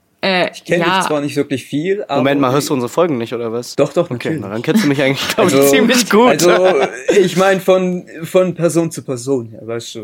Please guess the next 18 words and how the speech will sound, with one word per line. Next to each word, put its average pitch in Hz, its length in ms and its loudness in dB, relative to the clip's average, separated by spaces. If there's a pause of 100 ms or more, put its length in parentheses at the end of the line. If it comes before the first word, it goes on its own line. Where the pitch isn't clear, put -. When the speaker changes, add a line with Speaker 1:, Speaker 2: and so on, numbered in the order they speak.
Speaker 3:
Ja. 123 300 0
Speaker 2:
mal 123 280 -4
richtig 120 360 -12 (140)
so. - 180 -20 (680)
Speaker 1:
Noch 208 320 0
Speaker 2:
Das 175 80 -6
Speaker 1:
nicht. - 160 -4
Speaker 2:
vielleicht - 240 -12
nicht, - 340 -20
aber 143 400 -4
Speaker 3:
Genau, 127 240 2
ich 123 40 2
Speaker 2:
noch 143 80 0
Speaker 3:
würd 147 100 -2
grad 123 80 -4
sagen, 98 200 -4
noch 104 160 -4
nicht. 104 360 -14